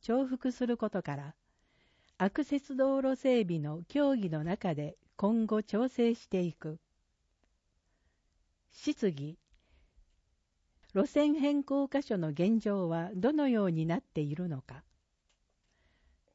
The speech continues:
答弁。畑の工作者等の利用があったが、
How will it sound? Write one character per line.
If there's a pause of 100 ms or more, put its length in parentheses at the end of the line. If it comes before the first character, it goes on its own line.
(140)
答
弁。 (760)
畑
の
工
作
者
等
の
利
用
が
あ
っ (100)
た
が、